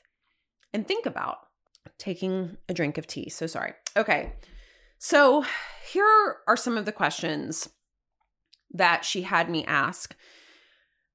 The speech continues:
which, again, they were so, <laughs> so, so revealing. So questions like, "When do I feel most abundant?" Okay, let's say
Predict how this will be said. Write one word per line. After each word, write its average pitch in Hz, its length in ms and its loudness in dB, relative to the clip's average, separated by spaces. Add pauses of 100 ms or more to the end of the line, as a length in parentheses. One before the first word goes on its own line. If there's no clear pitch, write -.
(400)
which, - 400 0 (420)
again, 170 640 0
they 185 140 0
were 185 140 -2
so, 202 680 2
<laughs> - 40 -16
so, - 480 6
so 202 720 4
revealing. 160 600 -6 (720)
So 214 760 4
questions 220 580 0
like, 135 440 0 (300)
"When 247 440 4
do 247 200 -2 (100)
I 170 640 4 (380)
feel 190 260 -2
most 151 500 -2
abundant?" 127 640 -6 (1500)
Okay, 196 280 -2
let's - 260 -2
say 196 560 2